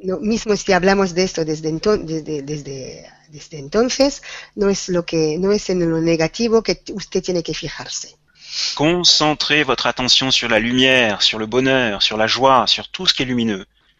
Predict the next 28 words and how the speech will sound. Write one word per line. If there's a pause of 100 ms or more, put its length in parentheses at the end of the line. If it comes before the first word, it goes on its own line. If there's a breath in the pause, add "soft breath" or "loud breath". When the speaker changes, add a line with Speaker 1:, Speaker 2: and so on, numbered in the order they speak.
Speaker 1:
Concentrar
su
atención
sobre (840 loud breath)
la
luz,
el
bono-,
el,
el,
el
amor,
eh,
todo
lo
que
es
luminoso. (2000 loud breath)
Speaker 2:
Et (640)
quand
vous
en
ressentez
le
besoin,
ou
par
habitude,